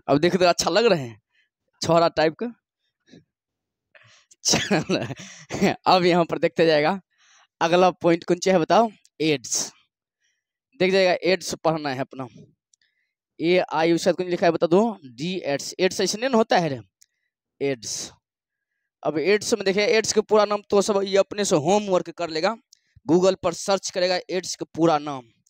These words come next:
तो अपने सर्च करेगा, ओकरा नाम लिख लेगा। इतना कम तो, तो, तो बच्चा करिए नहीं सकता है।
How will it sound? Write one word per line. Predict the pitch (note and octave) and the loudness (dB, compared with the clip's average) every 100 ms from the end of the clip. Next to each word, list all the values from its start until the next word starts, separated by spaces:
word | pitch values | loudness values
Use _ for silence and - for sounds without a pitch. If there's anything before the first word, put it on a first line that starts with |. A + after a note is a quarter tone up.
| _ _ _ - | _ _ _ -2
तो | D#3 | -2
अपने | - F#3 | -2 -6
सर्च | F3 F#3 F3 - | -6 -6 -6 -6
करेगा, | F3 F3 A3 | -4 -2 -4
ओकरा | - D3+ | -4 -8
नाम | D#3 D3+ | -6 -6
लिख | D3 D3 | -6 -4
लेगा। | C#3 C3 | -4 -4
इतना | D#3 F3 E3+ | -6 -8 -8
कम | E3+ E3+ | -8 -6
तो, | F3 | -4
तो, | E3+ | -2
तो | F3+ E3+ | -2 0
बच्चा | D#3+ F3+ | -2 -6
करिए | - D#3+ F#3 | -10 -10 -12
नहीं | G#3+ | -12
सकता | G3 - | -14 -12
है। | C#3 | -14